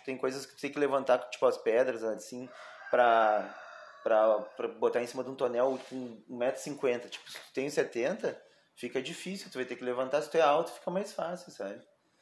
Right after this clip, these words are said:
E a estrutura óssea deles também é diferente da nossa, né? Questão de largura, de,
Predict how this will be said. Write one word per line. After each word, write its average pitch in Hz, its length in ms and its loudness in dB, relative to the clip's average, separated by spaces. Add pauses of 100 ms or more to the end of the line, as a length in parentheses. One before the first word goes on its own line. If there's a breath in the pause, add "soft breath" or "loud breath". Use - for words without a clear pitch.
(640 loud breath)
E 120 80 -2
a 117 40 4
estrutura 156 520 2
óssea 147 400 8
deles 123 360 -4
também 107 280 -8
é 117 40 -10
diferente 113 500 -10
da 113 80 -2
nossa, 101 480 -10
né? 95 220 -12
Questão 101 400 -10
de 127 100 -10
largura, 107 560 -2
de, 98 480 -12